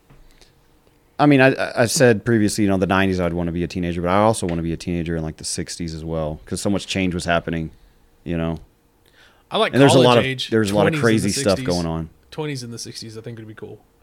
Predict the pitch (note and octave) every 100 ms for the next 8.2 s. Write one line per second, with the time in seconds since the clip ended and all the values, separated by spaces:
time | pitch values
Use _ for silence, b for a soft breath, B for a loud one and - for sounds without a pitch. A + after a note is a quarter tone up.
0 | _ _ _ _ _ _ - G#2+ A2+ A#2+
1 | G#2+ A2+ A2+ - _ _ _ - A2 A2+
2 | A2+ F#2+ - C#3 C#3 B2+ C3 - C3+ -
3 | C3 - - C#3+ C#3+ D#3+ C#3+ F#3+ F#3+ E3+
4 | D#3+ D#3+ D#3 D3+ D3+ D3 D3 D3 C#3 D3+
5 | D#3 C3 G#2+ A2+ A2 - - - _ _
6 | B B B B B B B B2+ A2+ A2+
7 | B2 A#2 G#2+ - G#2 G2 G#2 G2 G#2 F#2
8 | F2+ F2